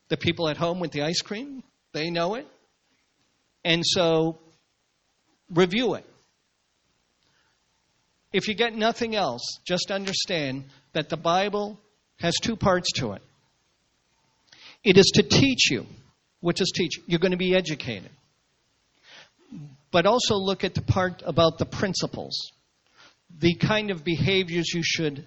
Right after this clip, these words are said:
have. Those behaviors relate to the character, the integrity, your actions,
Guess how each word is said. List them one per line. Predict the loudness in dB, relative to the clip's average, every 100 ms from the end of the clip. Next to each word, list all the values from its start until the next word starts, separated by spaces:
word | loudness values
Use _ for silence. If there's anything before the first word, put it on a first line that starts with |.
| _
have. | -8 -4 -2 -4 -10 -18 _ _ _ _ _ _ -20 -14
Those | 8 10 10
behaviors | 6 0 2 2 0 -2 -2 -2
relate | 0 2 0 0
to | -4
the | -4
character, | -2 0 2 0 -2 -10 -10 _ _ _ _ _ _ _ _
the | 2 4
integrity, | 4 6 4 4 0 0 -8 -10 -20 _ _ _ _ _ _ _ _ _ _ _ _ _ _ _ -4
your | -4 0
actions, | 2 2 2 -2 -4 -14